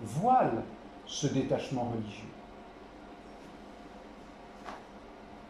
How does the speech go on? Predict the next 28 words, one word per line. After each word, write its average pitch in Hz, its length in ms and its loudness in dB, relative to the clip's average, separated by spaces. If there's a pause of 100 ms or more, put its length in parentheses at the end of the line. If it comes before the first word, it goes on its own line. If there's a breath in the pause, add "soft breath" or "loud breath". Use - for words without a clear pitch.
(1800)
Il - 20 4
y - 20 6
a 180 80 8
un - 20 10
exemple 233 300 6
qui 175 80 4
permet 165 260 10
très 190 200 6
bien 208 160 6
de 190 40 6
saisir 143 340 4
ça. 117 300 0 (1040)
Un 135 100 2
exemple 160 340 6
que 135 120 6
donne 147 320 12 (1120)
mon 110 120 -4
camarade 135 480 8
Guillaume 127 240 6
Tuchet, 196 500 4 (1500)
qui 120 60 0
est 107 140 -2
un, 107 40 -2
un 104 440 -2
historien 131 540 6
de 107 100 4
la 101 140 4
mort, 160 640 10